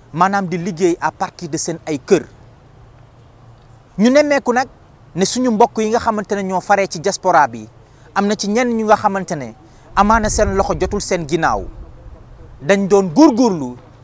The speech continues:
ci ay liggéey yu nga xamante ne ñi ngi ko doon am, te mu nekk liggéey yu nga xamante ne xëy na demeewul noonu. Mesure boobu nag bu dalee seen kaw, dina metti lool,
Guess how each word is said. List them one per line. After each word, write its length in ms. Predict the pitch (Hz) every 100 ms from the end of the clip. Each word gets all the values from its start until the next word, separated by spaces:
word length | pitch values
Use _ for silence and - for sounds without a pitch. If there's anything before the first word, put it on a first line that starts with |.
| - -
ci 100 | - -
ay 160 | 185
liggéey 540 | 175 185 156 160 131 120 - - - -
yu 100 | 156
nga 120 | 185
xamante 340 | 190 202 196 180
ne 80 | 175
ñi 120 | 180
ngi 40 | 190
ko 120 | 202
doon 140 | 185 -
am, 220 | 151 151 - - - -
te 80 | 185
mu 140 | 180
nekk 200 | 190 214
liggéey 360 | 190 180 170 196
yu 40 | 185
nga 120 | 175
xamante 340 | 175 165 160
ne 100 | 151
xëy 200 | 143 180
na 120 | 160 139
demeewul 400 | 180 185 165 147
noonu. 240 | 123 101 82 - - - - - - - - - - - 175
Mesure 320 | 262 220 247
boobu 240 | 196 254
nag 140 | 208 170
bu 100 | 175
dalee 240 | 170 190
seen 220 | 170 170 160
kaw, 240 | 139 117 98 90 -
dina 220 | 135 185 180
metti 300 | 180 - 156
lool, 340 | 160 127